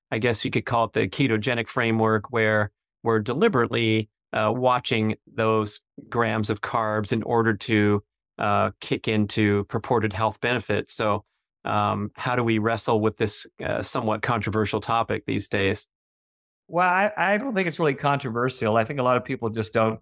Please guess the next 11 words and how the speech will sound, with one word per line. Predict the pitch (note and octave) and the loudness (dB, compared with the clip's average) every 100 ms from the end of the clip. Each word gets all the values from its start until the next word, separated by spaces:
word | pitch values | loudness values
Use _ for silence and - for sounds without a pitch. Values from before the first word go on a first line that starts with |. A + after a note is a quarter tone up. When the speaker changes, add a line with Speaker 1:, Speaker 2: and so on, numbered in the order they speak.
| _ | _
Speaker 2:
really | A#2 B2+ G#2+ | 0 2 2
know | G2+ A2 | 2 2
about | B2 A#2 A2 B2 | 2 2 2 2
it. | C#3 - | -2 -4
And, | A2 G#2+ G#2+ - | 0 0 0 0
and | A2 | 0
I | G#2+ | 0
think | G2 A2+ | -2 -2
when | G#2+ | -4
people | G2 B2+ A2+ | -2 0 0
initially, | G#2+ B2 - A2+ G2+ | 0 -2 -2 -2 -4